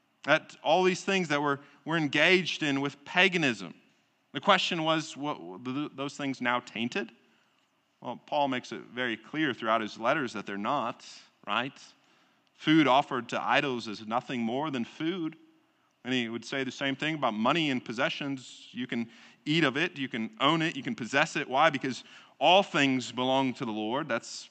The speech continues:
Paul's point, right? Even if it was used wrongly before the possession of it.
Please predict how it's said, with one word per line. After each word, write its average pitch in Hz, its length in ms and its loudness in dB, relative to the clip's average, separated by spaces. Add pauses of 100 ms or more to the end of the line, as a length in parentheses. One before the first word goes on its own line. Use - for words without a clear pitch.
Paul's 117 360 -4
point, - 580 -8
right? 120 380 0 (640)
Even 170 240 4
if 151 140 2
it 147 60 -4
was 123 220 -2
used 185 460 4
wrongly 160 640 4 (880)
before 151 280 0
the 139 60 -2
possession 139 540 0
of 170 140 2
it. 202 120 -2